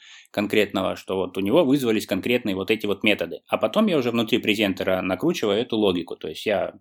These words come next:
могу там вынести, вот так как я говорил, да, это все в, э, sparse array там всякие, э, вот, там или еще куда-нибудь.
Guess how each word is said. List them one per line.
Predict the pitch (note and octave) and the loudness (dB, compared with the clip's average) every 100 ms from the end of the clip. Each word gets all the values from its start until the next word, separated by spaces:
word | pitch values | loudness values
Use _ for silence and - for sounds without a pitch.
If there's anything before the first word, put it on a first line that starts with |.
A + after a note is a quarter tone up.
| _ | _
могу | G2 G2 F#2 | -6 -4 -4
там | F#2 | -4
вынести, | G2 F#2 E2 F2 | -4 -6 -8 -10
вот | F2 | -6
так | F#2 | -6
как | F#2 - | -6 -8
я | F#2 E2+ | -6 -6
говорил, | F2 F#2 F#2 F2+ | -4 -2 -2 -2
да, | F#2 F#2 | -2 -4
это | E2+ E2 | -4 -12
все | - F2+ F2 | -8 -6 -6
в, | F2 F2+ | -8 -6
э, | F#2 E2+ D#2+ - - - - | -4 -4 -6 -10 -12 -12 -14
sparse | - G2+ G2 A2 | 0 0 2 0
array | D#3+ A#3+ G3+ E3 | 2 2 2 0
там | D3 | -2
всякие, | C#3+ C#3+ C#3 - B2 A2+ - - - - - _ _ | 0 2 0 0 -2 -2 -4 -20 -18 -16 -16 _ _
э, | A2 G#2+ | -4 0
вот, | G#2 G#2 F#2+ - | 0 0 -2 -4
там | F#2 G2 | -2 -2
или | F#2+ F#2 | -2 -2
еще | F2+ F2 F#2+ F3+ | -4 -6 0 2
куда-нибудь. | F3+ D3+ C#3 C3 A#2+ A2 | 2 0 0 0 -2 -4